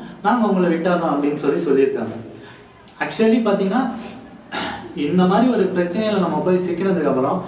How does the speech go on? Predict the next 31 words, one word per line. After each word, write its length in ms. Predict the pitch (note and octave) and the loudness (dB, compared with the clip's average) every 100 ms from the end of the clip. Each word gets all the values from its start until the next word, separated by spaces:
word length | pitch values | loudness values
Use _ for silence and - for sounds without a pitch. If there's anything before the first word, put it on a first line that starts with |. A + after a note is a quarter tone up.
| - - - | -10 -12 -2
நம்ம 240 | D#3 D3 | 0 0
வந்து 240 | D3+ G3 | 4 4
இது 100 | F#3+ | 4
செய்ய 320 | - D3 F#3+ A3 | 2 0 2 2
விருப்பம் 400 | - - G#3 G3 | 2 0 0 0
இல்லைன்னு 240 | E3+ F#3 | 2 2
நம்ம 220 | F3 D#3 | 2 0
சொல்லும்போது 840 | - D#3+ F#3 - C3 C3 - - - - - - | 0 2 4 4 2 0 -2 -6 -14 -16 -14 0
அவங்க 320 | D#3 F3+ E3+ | 4 4 4
என்ன 300 | - A3 A#3 - | 2 0 0 -2
பண்றாங்கன்னா, 440 | E3+ E3 D#3 E3+ D#3+ - | 0 0 2 0 -2 -2
முதல்ல 380 | - A3+ A#3 A3 | 0 2 4 2
நம்மள்ட்ட, 420 | - - C#3+ - F3 G3 - - - D3+ | 0 -2 -2 0 0 0 -4 -10 -14 -6
அ, 60 | B2 A#2 - | -4 -4 -2
பெரும் 320 | E3+ A#3 - | 2 2 2
தொகை, 260 | E3 E3 G3 - - | 2 4 2 2 -2
நம்ம 240 | C3+ D3 C3+ F3 | -2 -2 0 2
பேர்ல 380 | G3+ G3+ E3+ | 2 2 2
இதெல்லாம் 400 | D#3+ D3 E3 F#3 | 0 0 2 2
லீகலா 380 | F3+ F3+ F3+ F#3+ | 4 4 4 2
பண்ணிருக்கோம், 400 | F#3+ F#3 F#3 F3+ | 0 0 2 2
இவ்வளவு 240 | F#3 E3+ - | 4 2 0
செலவு 340 | - F#3+ F3 | 0 0 0
பண்ணிருக்கிறோம்னு 440 | E3 D3+ D3+ D3+ | -2 -2 -4 -6
சொல்லி, 300 | D3+ D3+ F#3+ - - - | -4 -4 -4 -6 -12 -10
"அது 220 | C#3+ F#3 G#3+ | -2 0 2
நீ 200 | G#3 G#3 | 0 2
கொடு, 260 | A3+ C#4 | 2 2
நாங்க 380 | C4 - - D#3+ | 0 -2 -2 -2
வந்து 200 | D#3+ F3+ | 0 0
உன்னை 160 | E3 | 2